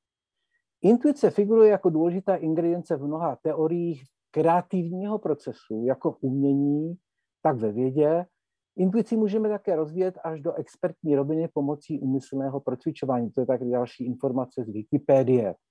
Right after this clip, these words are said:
Přičemž bych jenom ještě dodal k tomuto intuitivnímu poznání skutečnost, že Prabhupáda, jak uvidíme v pozdějších slajdech,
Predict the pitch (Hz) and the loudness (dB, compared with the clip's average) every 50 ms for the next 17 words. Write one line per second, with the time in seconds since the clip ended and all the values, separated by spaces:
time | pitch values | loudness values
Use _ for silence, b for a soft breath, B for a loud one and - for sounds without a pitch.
0 | _ _ _ _ _ - 143 - - 190 190 185 170 - - _ _ _ _ _ | _ _ _ _ _ -8 -4 0 2 4 4 4 2 -2 -8 _ _ _ _ _
1 | _ - 151 143 - 185 185 196 196 175 - - 165 143 139 131 143 147 156 151 | _ -8 0 2 4 4 4 4 2 0 0 2 4 4 4 6 6 4 4 2
2 | - - 151 151 156 147 143 165 165 156 156 b b b b b _ - 165 156 | -2 -6 -8 -6 -6 -2 2 2 2 2 0 b b b b b _ 0 2 2
3 | 165 151 - - 175 151 - 165 165 160 151 165 165 165 165 156 143 156 147 127 | 2 2 0 -2 -4 -2 -2 -4 -4 -4 -4 -6 -6 -4 -6 -4 -2 0 0 0
4 | 139 156 151 147 151 151 151 156 156 160 160 160 _ _ _ _ _ _ _ _ | 0 -2 0 0 0 0 -2 -2 -2 -4 -6 -10 _ _ _ _ _ _ _ _
5 | _ _ _ _ _ - - - - 160 139 - 165 143 - - 170 165 156 - | _ _ _ _ _ -20 -20 -12 -10 -6 -4 -4 -4 -4 -4 -2 -2 -2 -2 -4
6 | - _ _ _ _ _ _ _ - - 123 127 156 147 147 - 139 131 147 160 | -10 _ _ _ _ _ _ _ -14 -10 0 2 2 2 2 2 2 4 4 2
7 | 156 - 160 160 156 165 160 151 139 123 127 139 139 143 139 151 147 131 - 131 | 2 4 2 4 4 4 2 2 0 -2 -4 -8 -8 -6 -2 -2 -2 -2 -4 -8
8 | 123 117 127 135 139 143 139 - 165 151 - - - 147 147 151 151 165 175 165 | -10 -8 -6 -6 -6 -6 -6 -10 -12 -12 -8 -2 2 4 4 4 4 4 2 0